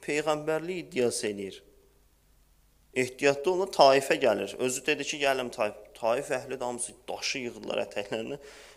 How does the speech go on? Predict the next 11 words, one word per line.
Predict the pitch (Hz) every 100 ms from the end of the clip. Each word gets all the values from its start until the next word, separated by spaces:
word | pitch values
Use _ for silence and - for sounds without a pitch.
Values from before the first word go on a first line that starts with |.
| -
Peyğəmbəri | 95 98 98 101 101 113
gözləyirlər | 107 101 107 107 104
ki, | -
o |
yalançı | 110 104 104 104 104 123 -
kimdir? | 123 123 107 -
Taifə | 95 98 - 98
girəndə | 98 95 95 98
o |
sehirbazı | - 95 98 98 101 113
biz | 107